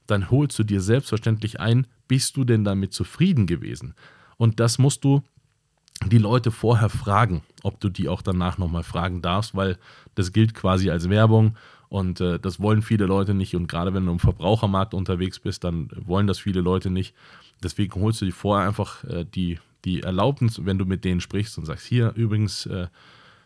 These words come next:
ähm, mich interessiert, ob dir das gefällt, darf ich dich das dann nochmal fragen, wenn du das dann gebraucht, konsumiert oder sonst irgendwas hast?" Und das machst du dann bitte,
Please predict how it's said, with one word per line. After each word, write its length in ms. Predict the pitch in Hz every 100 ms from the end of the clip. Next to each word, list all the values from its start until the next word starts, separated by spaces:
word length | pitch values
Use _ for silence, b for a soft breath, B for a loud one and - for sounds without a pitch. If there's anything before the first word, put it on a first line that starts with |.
| B
ähm, 300 | 76 90 80 90
mich 480 | 104 - 101 117 131
interessiert, 680 | 117 113 - 139 147 -
ob 160 | 110 -
dir 140 | 113
das 160 | 98 -
gefällt, 480 | 92 - 123 120 107
darf 160 | 101
ich 100 | 104
dich 140 | - -
das 160 | 95
dann 140 | - 90
nochmal 260 | 82 87
fragen, 340 | - 85 90 90
wenn 100 | 80
du 80 | 78
das 140 | 78
dann 220 | 87 80
gebraucht, 420 | 80 80 90 90
konsumiert 440 | - 87 85 90 82
oder 100 | 87
sonst 240 | 101 -
irgendwas 260 | 85 69 -
hast?" 180 | - _ _ _ B B B B B
Und 160 | 101 92
das 180 | 117 110
machst 400 | 117 180 - 175
du 100 | 123
dann 220 | 90 82
bitte, 380 | 90 90 143